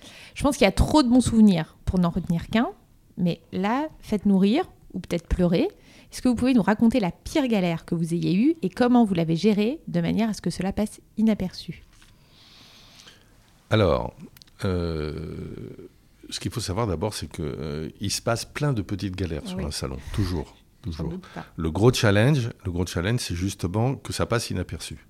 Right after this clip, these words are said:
Speaker 2: Et, euh, nous, on le voit, les équipes le voient, euh, mais l'important, c'est que ni les visiteurs, ni les exposants, euh, le voient.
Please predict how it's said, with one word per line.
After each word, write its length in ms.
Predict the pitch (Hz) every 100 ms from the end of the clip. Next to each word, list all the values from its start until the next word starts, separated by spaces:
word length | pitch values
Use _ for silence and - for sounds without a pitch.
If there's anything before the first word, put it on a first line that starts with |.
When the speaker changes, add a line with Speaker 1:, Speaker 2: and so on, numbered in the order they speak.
| _ _ _ -
Speaker 2:
Et, 160 | 76
euh, 40 | - 76 -
nous, 280 | 76 107 98
on 100 | 82
le 80 | 71
voit, 300 | 71 80 104
les 220 | 92 82
équipes 300 | 78 - -
le 100 | 78
voient, 440 | 76 78 87 120 - - - -
euh, 580 | 82 73 71 71 69 71
mais 240 | 78 87 85
l'important, 440 | 82 80 78 110
c'est 140 | 113 90
que 140 | 80
ni 320 | 69 80 101
les 80 | 104
visiteurs, 580 | 92 90 87 90 80 76
ni 140 | 87
les 160 | 87 80
exposants, 580 | 78 - 80 87 92 101 135
euh, 200 | 76 73 71 69 69 -
le 200 | 76 76
voient. 320 | 71 58 -